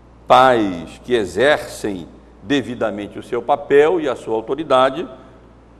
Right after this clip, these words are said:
com muita frequência, é, terão dificuldade de reconhecer a autoridade na escola, dos professores, a autoridade dos governos, a autoridade,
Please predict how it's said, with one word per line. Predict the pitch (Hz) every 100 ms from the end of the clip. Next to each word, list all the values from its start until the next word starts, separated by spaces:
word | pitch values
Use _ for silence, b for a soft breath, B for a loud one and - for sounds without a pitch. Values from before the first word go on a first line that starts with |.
| - - - - - - - - - - - - - -
com | 127
muita | 170 175
frequência, | 160 147 - 131 131 - 160 - - - - - - - -
é, | 104 104 110 120 127 -
terão | 160 120 131
dificuldade | 135 226 147 - 127 104 110 123
de | 131
reconhecer | 131 139 151 135 120 - 143 185 190 - - - - - -
a | 127
autoridade | 131 131 117 98 113 110
na | 120
escola, | 143 - 147 139 139 139
dos | 127
professores, | - 127 - 123 - 127 127 123
a | 110
autoridade | 110 117 110 107 107
dos | 107 104
governos, | 131 120 110 127 120 117 120
a | 110
autoridade, | 107 131 110 101 113 110 104 107 104